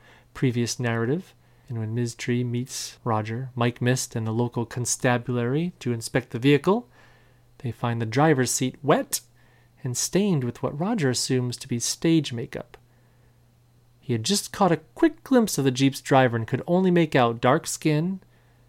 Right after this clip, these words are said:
and sunglasses and a hat-covered face.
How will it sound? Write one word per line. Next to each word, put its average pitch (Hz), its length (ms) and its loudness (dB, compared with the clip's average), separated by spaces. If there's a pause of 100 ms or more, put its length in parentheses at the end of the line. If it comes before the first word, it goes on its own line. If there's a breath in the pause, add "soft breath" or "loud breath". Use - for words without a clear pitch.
(460 soft breath)
and 127 140 -4
sunglasses 123 920 0 (100)
and 123 100 -6
a 107 120 -6
hat-covered 143 760 0
face. - 600 -4